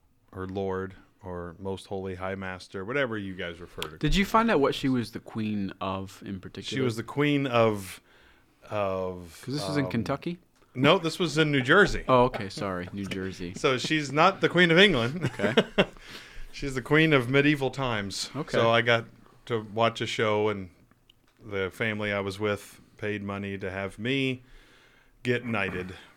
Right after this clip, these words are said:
Speaker 1: And, I mean, we're talking six-year-olds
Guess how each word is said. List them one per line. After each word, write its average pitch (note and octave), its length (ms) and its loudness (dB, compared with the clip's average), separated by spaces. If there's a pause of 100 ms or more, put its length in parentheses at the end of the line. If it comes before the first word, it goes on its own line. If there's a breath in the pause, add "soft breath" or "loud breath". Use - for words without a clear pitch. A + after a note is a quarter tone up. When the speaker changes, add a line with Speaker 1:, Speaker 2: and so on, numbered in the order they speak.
(640 loud breath)
Speaker 1:
And, F#2 600 -10
I - 20 -6
mean, G2 140 -6
we're G#2+ 100 0
talking F#2 540 0 (400)
six-year-olds - 960 -6